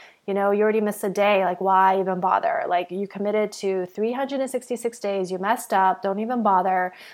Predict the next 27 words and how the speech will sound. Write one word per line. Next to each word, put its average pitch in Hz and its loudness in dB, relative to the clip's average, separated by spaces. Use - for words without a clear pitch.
Or, 208 4
you 196 -4
know, 202 0
your 208 0
selfie 208 0
challenge, 202 -2
you 226 0
skipped 240 0
a 233 6
day. 185 -4
You 214 -4
know, 214 2
it 214 4
was 214 2
raining 226 0
outside. 185 -2
You 214 0
skipped 220 0
it, 269 4
so 220 -2
let's 208 0
just 220 -6
toss 214 0
in 202 -4
the 202 -2
towel 285 8
and 190 -2